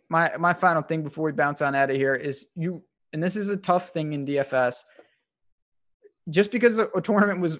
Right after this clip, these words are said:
more recent doesn't mean it's more relevant. Like, we are changing radically, going from a major, this is back in three M mindset. Like, don't look at saying, like, "Well, I wanted to play this guy, but he missed the cut last week."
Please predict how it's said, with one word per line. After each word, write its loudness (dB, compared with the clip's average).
more 2
recent 0
doesn't -2
mean -2
it's -8
more -2
relevant. -4
Like, -4
we 2
are 6
changing -2
radically, 0
going 0
from -2
a -4
major, 0
this 4
is -4
back 0
in -4
three -2
M -2
mindset. -8
Like, 2
don't 4
look 2
at 2
saying, 2
like, 4
"Well, 4
I 8
wanted 4
to -12
play 6
this 2
guy, 4
but -4
he -2
missed -2
the -4
cut 0
last -2
week." -10